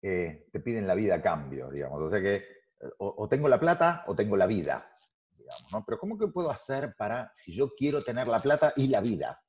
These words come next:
Digamos, no quiero darme por vencido cuando todavía no fui vencido. Entonces, lo que, esto es un poco el ejercicio que queremos hacer hoy. Queremos agarrar y poner una empresa, eh, que vaya a favor de las personas. ¿De qué personas? Mía,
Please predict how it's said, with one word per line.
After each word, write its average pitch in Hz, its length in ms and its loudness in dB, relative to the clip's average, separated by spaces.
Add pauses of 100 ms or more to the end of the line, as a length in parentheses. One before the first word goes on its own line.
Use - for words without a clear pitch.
Digamos, 73 240 -14
no 95 120 -8
quiero 135 280 0 (440)
darme 113 340 4
por 104 180 2
vencido 107 380 2
cuando 95 240 2
todavía 101 380 4
no 98 120 0
fui 101 280 -2
vencido. 80 800 -4
Entonces, 135 200 -10
lo 147 80 -6
que, 151 140 -8
esto 180 240 0
es - 80 0
un 135 140 -2
poco 147 340 4 (220)
el 92 260 -10
ejercicio 117 580 0
que 95 140 -2
queremos 98 300 -6
hacer - 220 -4
hoy. 65 220 0 (680)
Queremos 101 260 -6
agarrar 131 320 6
y 147 40 4
poner 113 280 0
una 110 140 -2
empresa, 110 520 2 (1900)
eh, 80 400 -6
que 110 120 4
vaya 123 280 6
a 98 40 -2
favor 117 240 4
de 107 80 4
las 95 120 2
personas. 120 500 4
¿De 92 80 2
qué 123 80 2
personas? 113 340 0
Mía, 117 460 2